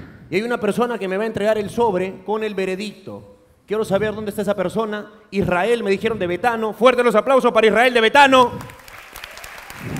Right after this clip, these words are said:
Muchas gracias,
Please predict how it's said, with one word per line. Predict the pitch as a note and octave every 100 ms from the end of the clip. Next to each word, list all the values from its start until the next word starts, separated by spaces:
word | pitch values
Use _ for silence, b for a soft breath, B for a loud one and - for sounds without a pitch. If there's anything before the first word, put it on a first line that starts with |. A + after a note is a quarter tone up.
| - - - - - - - - - - - - - - - - - - - - - - - - - - - - - - - - - - - - - C#3+
Muchas | C#3 D3
gracias, | F3 E3 D3+